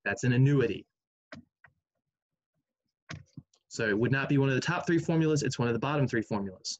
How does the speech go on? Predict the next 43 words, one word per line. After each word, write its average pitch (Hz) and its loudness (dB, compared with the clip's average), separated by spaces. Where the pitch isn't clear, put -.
The 135 -2
question 151 0
is, 151 0
how 139 0
much 139 2
should 139 0
he 131 4
invest 123 0
each 113 -4
month? 143 2
We 113 0
know 127 0
the 147 2
ending 147 4
amount. 107 0
So - -4
if 113 -2
we 113 -4
go 117 0
to 117 4
our 107 2
formula 135 2
sheet, 117 -2
we 127 4
know 127 4
the 151 2
ending 180 4
amount, 110 0
which 139 -2
means 113 0
we're 127 0
on 165 4
this 233 2
guy 104 -2
right 120 0
here. 202 2
Payments 139 -2
needed 135 2
to 147 0
achieve 120 0
a 120 -2
financial 104 -2
goal. - 0